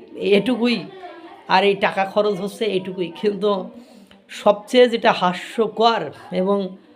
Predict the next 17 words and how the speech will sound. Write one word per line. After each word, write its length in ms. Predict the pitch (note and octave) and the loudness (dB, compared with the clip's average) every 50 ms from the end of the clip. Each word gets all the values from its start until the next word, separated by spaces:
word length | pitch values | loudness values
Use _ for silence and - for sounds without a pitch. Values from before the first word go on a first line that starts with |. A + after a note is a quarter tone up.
| _ - - - - - | _ -20 -20 -20 -14 -2
আওয়ামী 320 | - E3+ G3 G#3+ A3 A3+ | 2 4 4 4 4 0
লীগদের 300 | A#3 A#3 G#3 G3+ A3 A#3 - - | -2 -2 -2 0 0 0 0 0
পক্ষ 220 | G3+ F#3+ - A3 | -6 -8 -8 -6
থেকে 240 | F#3+ A#3 A3+ G3+ A3 | -4 -4 -2 -2 -2
এটা 160 | G#3 G#3 G3+ | 0 0 0
ক্যাঙ্গারু, 760 | G3+ - G#3 G3 G3 G3 G3 G3 G3+ G3 G3 F#3+ F#3+ G3 - - - - - F#3 | 0 0 -2 -2 -2 -2 -2 -2 -2 -2 -2 -6 -8 -10 -12 -16 -18 -16 -10 -6
আহ, 120 | F#3 F3 | -4 -2
মানে 200 | F3+ F#3 F#3 F#3+ | -2 0 2 4
আদালত 480 | F3+ F3+ F3+ G3 F#3+ F#3 F#3+ F#3 F#3 - | 4 4 4 2 2 2 2 0 0 0
ক্যাঙ্গারু 460 | - F#3+ F3+ F3+ F3+ F3+ F3+ F#3 F#3 | -2 0 0 0 0 0 0 0 2
রায় 220 | F3+ F#3+ G3 G#3 G3+ | 4 6 6 6 6
বলা 220 | G#3 G#3 G#3 F#3+ | 4 4 4 2
হচ্ছে, 340 | F#3 F#3+ F#3+ - - F3 E3+ | 2 0 -4 -4 -4 -6 -6
সেটা 300 | - - G3 F#3 G#3 G3 | -4 -6 -4 0 2 2
আজকে 380 | F#3+ F#3 - - A3 G3+ E3+ - - - - - - - - - _ _ - D#4 - - - - - - - - - - - | 2 0 -2 -4 -4 -4 -4 -4 -6 -14 -20 -20 -20 -20 -20 -20 _ _ -20 -20 -20 -20 -20 -20 -20 -20 -20 -20 -20 -16 -8
শেখ 240 | - G3 G3 G3 | -2 -2 2 2
হাসিনার 340 | G#3 G3+ G3+ A3+ G#3+ G#3+ G#3 | 2 2 2 2 0 -2 -2